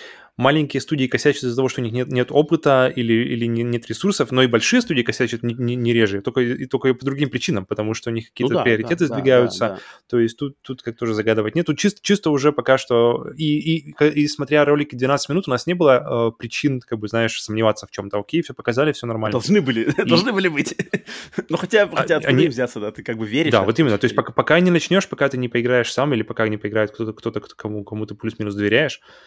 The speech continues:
Speaker 1: то ты не, не, не, не, не сложишь никакого мнения. Поэтому
Speaker 2: <clears throat> Я, я просто себя приструняю. То есть я вот именно себя... у меня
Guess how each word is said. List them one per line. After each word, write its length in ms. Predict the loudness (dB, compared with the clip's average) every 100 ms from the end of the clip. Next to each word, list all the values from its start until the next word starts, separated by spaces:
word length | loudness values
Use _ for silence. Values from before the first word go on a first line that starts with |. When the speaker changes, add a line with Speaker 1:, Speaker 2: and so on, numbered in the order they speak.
| _ _ _ _
Speaker 1:
то 640 | -4 -2 -2 0 -2 -4 -6
ты 80 | -8
не, 100 | -6
не, 160 | -6 -6
не, 180 | -4 -4
не, 360 | -2 -2 0 -2
не 140 | -2
сложишь 320 | 0 2 0 -4
никакого 300 | -2 2 2
мнения. 300 | 0 -6 -12 -20 -20 -20 -20 _ _ _ -4
Поэтому 460 | -4 -2 -4 -6
Speaker 2:
<clears throat> 20 | 0
Я, 200 | 2 4
я 120 | 2
просто 200 | 0 -4
себя 140 | -2 -2
приструняю. 640 | -2 -8 -6 -2 0 0
То 60 | -2
есть 100 | -2
я 100 | -2
вот 160 | -2
именно 260 | -2 -2 -2
себя... 400 | -4 0 0 0 _ _ _ _
у 40 | -2
меня 360 | 0 2 0